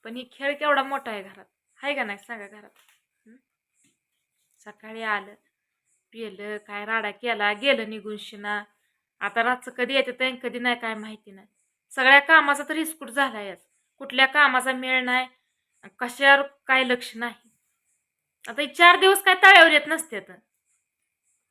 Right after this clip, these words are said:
काय आणायचं, ठेवायचं, बघायचं म्हणलं,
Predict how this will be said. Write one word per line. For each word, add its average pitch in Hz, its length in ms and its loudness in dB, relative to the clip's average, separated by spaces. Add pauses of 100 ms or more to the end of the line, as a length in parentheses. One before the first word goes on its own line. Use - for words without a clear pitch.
(120)
काय 269 220 8
आणायचं, 269 520 6
ठेवायचं, 269 640 2
बघायचं 254 440 4
म्हणलं, 240 380 -10